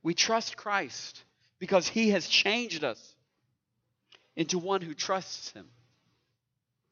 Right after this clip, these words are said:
Guys, whether you're a meathead or a motorhead or sports nut, you need to ask yourself, "What is my priority?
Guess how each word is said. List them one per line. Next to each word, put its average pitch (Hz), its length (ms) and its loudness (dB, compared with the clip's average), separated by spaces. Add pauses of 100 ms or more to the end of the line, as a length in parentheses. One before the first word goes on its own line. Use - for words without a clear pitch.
(760)
Guys, 196 300 4
whether 202 200 4
you're 185 260 2
a 165 40 6
meathead 208 680 4 (460)
or 151 120 4
a 139 40 4
motorhead 202 800 4 (460)
or 147 120 -4
sports - 560 0
nut, 202 280 0 (480)
you 190 160 -6
need 262 160 -2
to - 180 4
ask 202 320 0
yourself, 143 420 -4 (300)
"What 170 240 -4
is 208 180 -4
my 147 180 -6
priority? 139 600 -8